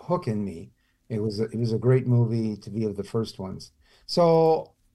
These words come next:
I would, I have spent a lot of time looking at this and thinking about this and so on and so forth. Um, time for the ancients, at least, they saw it as being largely cycle-like or cyclic.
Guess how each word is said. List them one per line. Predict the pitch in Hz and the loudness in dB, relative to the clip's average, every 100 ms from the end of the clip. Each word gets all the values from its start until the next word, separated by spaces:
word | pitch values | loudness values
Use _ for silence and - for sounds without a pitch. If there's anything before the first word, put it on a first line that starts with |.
| _ - | _ -4
I | 165 185 | 0 2
would, | 156 120 - _ _ | 2 0 -8 _ _
I | 175 | -8
have | 170 | -6
spent | 123 151 131 | -4 -2 0
a | |
lot | 120 120 | 2 2
of | 104 | 0
time | 120 113 107 | -4 -4 -2
looking | 120 120 113 | -4 -2 -4
at | 107 | -4
this | 113 107 | -6 -8
and | 101 | -8
thinking | 127 123 110 101 | -6 -4 -4 -4
about | 98 101 | -4 -6
this | - 98 | -8 -12
and | 95 | -12
so | 95 95 | -10 -8
on | 90 | -8
and | 90 | -10
so | 87 95 | -10 -10
forth. | 98 80 - _ _ _ _ _ _ _ _ _ - | -10 -12 -12 _ _ _ _ _ _ _ _ _ -2
Um, | 156 151 151 156 151 151 156 _ _ _ _ _ _ _ _ _ | 4 6 6 6 4 2 -2 _ _ _ _ _ _ _ _ _
time | - 190 220 254 247 240 233 | -8 0 2 4 4 4 2
for | 208 - 175 170 165 | 0 -2 0 2 2
the | 143 143 | 0 -2
ancients, | 160 214 208 202 - - | -2 -2 -2 -4 -6 -6
at | 147 | 0
least, | 139 139 147 - | 2 0 -2 -4
they | 131 160 | -2 0
saw | 180 165 143 139 | 0 0 2 2
it | 127 | 0
as | 127 | -4
being | 123 127 127 117 123 - _ _ _ | -2 2 2 0 -4 -12 _ _ _
largely | - 127 131 147 127 139 139 131 127 123 120 120 _ _ _ _ | -2 2 4 2 0 2 4 4 2 0 -2 -6 _ _ _ _
cycle-like | - - 135 147 127 127 113 120 123 | -12 -4 -2 0 2 2 2 0 -2
or | 135 | -4
cyclic. | 127 139 131 120 123 - | -4 -6 -4 -6 -6 -14